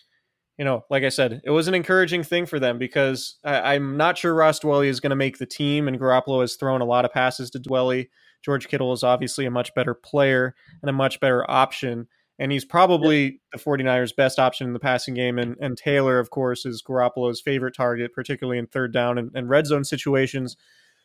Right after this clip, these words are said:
Speaker 1: So getting those two guys back to play with Garoppolo while utilizing the full breadth of Kyle Shanahan's offense in the regular season could yield some pretty promising returns. And, and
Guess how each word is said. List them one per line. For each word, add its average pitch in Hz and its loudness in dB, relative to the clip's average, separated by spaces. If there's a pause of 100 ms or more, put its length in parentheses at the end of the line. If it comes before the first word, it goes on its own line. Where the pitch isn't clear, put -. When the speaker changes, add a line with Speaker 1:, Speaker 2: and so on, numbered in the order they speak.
(140)
Speaker 1:
So 147 0
getting 165 4
those 151 6
two 151 0
guys 131 4
back 127 4
to - -4
play 139 2
with 131 0
Garoppolo 123 2 (480)
while 131 2
utilizing 139 4
the 127 0
full 135 -2
breadth 127 4
of 127 -4
Kyle 127 2
Shanahan's 127 -4
offense 123 0
in 127 -8
the 120 -4
regular 120 0
season 143 -2 (360)
could 170 0
yield 147 2
some - -8
pretty 135 -4
promising 123 -4
returns. 127 -6
And, 120 -10
and 120 -10